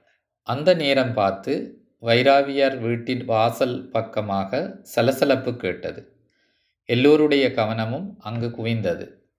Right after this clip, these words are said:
முதலில் வைராவியர் வந்தார். அவரைத் தொடர்ந்து ஆண்கள் சிலர் வந்தனர்.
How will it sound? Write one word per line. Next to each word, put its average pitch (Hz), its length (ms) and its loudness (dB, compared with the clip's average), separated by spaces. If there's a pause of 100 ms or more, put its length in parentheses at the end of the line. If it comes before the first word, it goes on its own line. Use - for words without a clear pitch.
(120)
முதலில் 131 720 2
வைராவியர் 117 720 2
வந்தார். 90 640 -8 (420)
அவரைத் 123 440 2
தொடர்ந்து 123 640 2
ஆண்கள் 131 520 0
சிலர் 123 320 0
வந்தனர். 95 680 -6